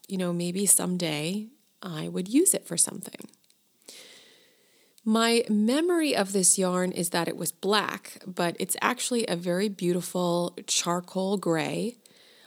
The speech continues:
I have seventeen skeins of it, well over a thousand yards. I think it's over fifteen hundred yards.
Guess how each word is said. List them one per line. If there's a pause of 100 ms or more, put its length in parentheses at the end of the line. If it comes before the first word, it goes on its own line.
(120)
I
have
seventeen
skeins
of
it, (140)
well
over
a
thousand
yards. (240)
I
think
it's
over
fifteen
hundred
yards.